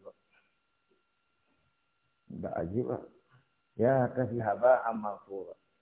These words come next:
To, za mu yi ta maimaita abu ɗaya. Yanzu kuma sai mu je mu karanta wani abu. Hmm?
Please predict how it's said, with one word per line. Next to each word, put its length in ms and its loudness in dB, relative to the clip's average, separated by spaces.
To, 120 10
za 140 8
mu 100 -2
yi 60 -2
ta 80 2
maimaita 420 -2
abu 160 -10
ɗaya. 300 -12
Yanzu 240 -4
kuma 220 0
sai 100 0
mu 140 0
je 100 2
mu 140 -4
karanta 400 -8
wani 180 -4
abu. 220 -10
Hmm? 200 0